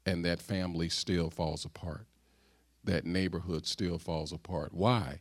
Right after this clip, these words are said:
And that is because husbands still have to be taught how to love their wives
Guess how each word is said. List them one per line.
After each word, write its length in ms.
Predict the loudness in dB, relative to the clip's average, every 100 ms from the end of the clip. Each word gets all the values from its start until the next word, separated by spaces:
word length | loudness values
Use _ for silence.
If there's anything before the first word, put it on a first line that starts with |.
| -8
And 160 | -4
that 140 | -2 -2
is 100 | -4
because 600 | -6 -8 -2 -2 -2 -8 -14 -20 -20 _
husbands 580 | 0 4 4 2 -2 0
still 320 | 0 0 0
have 260 | 0 -4 -4
to 80 | -6
be 160 | -6
taught 380 | -6 -4 -4 -6
how 240 | -8 -6 -4
to 160 | -4
love 260 | -2 -2 -2
their 120 | -6
wives 600 | -4 -6 -8 -12 -12 -14